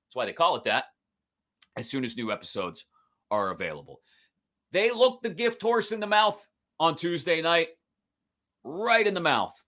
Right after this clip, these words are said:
I don't know what that saying means, to be quite honest. Looking the gift horse in the mouth. I'm not sure where it came from. I mean, did anyone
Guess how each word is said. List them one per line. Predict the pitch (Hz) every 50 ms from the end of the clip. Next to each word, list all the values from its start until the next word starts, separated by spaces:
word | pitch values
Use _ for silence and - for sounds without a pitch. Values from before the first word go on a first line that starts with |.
| _ _ _ _ _ _ -
I | 285
don't | 330 349 349
know | 349 320 262
what | 175 139 127 160 - - - -
that | 196 170 135 -
saying | - 180 170 151 139 117 107 104
means, | 110 127 127 110 90 82 -
to | - 95
be | 82 98 90
quite | - - 101 95 92
honest. | 90 85 80 76 - _ _ _ _ _ _ _ -
Looking | 135 170 208 208 214 220 208 190 165
the | 151
gift | 143 110 123 165 165 165 - -
horse | 151 151 151 143 139 139 - - - - _ _ _ _ _ _ _ _
in | - 143 139 135 127
the | 127 120
mouth. | 113 104 98 78 67 - - - _ _ _ _ _ _ _ _ _ _ -
I'm | 190
not | 277 277 -
sure | - - 233 226 214 190
where | 170 185 175 151
it | - -
came | - - 120 113 117 113 104
from. | - - 92 87 78 - - _ _ _ _ _ _ _ _ _ _ _ _ _ _ _ _ _ _ _ _ _ _ _ _ _ _ - -
I | 156
mean, | 160 160 160 156 147 139 - _ _ _ _ _ _ _ _ _ _ _ _ _ -
did | - 147 151
anyone | 170 196 233 240 233 214 208 196 202 202 190 190